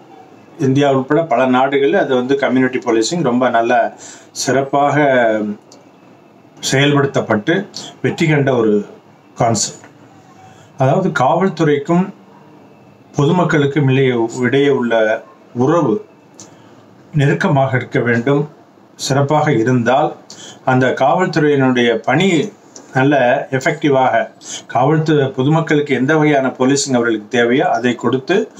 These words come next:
அவர்களிடம் நல்ல பெயரை வாங்க முடியும், புகழடைய முடியும், காவல்துறை மீது மக்களுக்கு ஒரு நம்பிக்கை ஏற்படும். அதனுடைய,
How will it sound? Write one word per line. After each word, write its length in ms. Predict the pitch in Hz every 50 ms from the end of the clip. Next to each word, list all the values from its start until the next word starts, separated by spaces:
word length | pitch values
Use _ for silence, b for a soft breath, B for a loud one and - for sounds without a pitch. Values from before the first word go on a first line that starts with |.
| B B B B B B B B B - - - - - - - -
அவர்களிடம் 560 | - 151 151 151 147 143 139 139 160 160 139
நல்ல 240 | 127 127 131 151 160 147 131 113 110 110 - - _ _ _ _ _ - - - - -
பெயரை 300 | - 139 143 151 165 165
வாங்க 300 | 147 127 120 123 123 120 120
முடியும், 380 | 120 117 110 107 123 139 139 139
புகழடைய 480 | 135 127 - 147 143 131 117 113 110 110 107
முடியும், 300 | 104 104 107 110 135 156
காவல்துறை 540 | 151 - 120 131 156 170 160 160 156 131 127
மீது 200 | 117 117 120 139 143
மக்களுக்கு 460 | 113 107 - - 131 123 127 - 170
ஒரு 120 | 156 143 110
நம்பிக்கை 400 | 110 113 120 135 151 147 139 123
ஏற்படும். 420 | 113 110 - - - - - - - - - - - - B B B B B B B B B B B
அதனுடைய, 580 | - 120 120 139 156 156 156 151 143 135 131